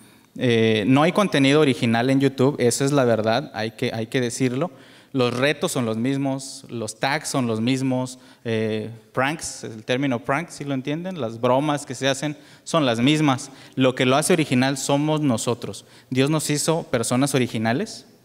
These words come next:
No hay otro Jason Hernández, no hay otra persona igual a ustedes.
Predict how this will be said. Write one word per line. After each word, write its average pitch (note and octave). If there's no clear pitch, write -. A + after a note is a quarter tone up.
No C3+
hay D#3
otro C3+
Jason C3+
Hernández, A#2+
no B2+
hay C#3
otra C3+
persona C3
igual C3
a B2
ustedes. C#3+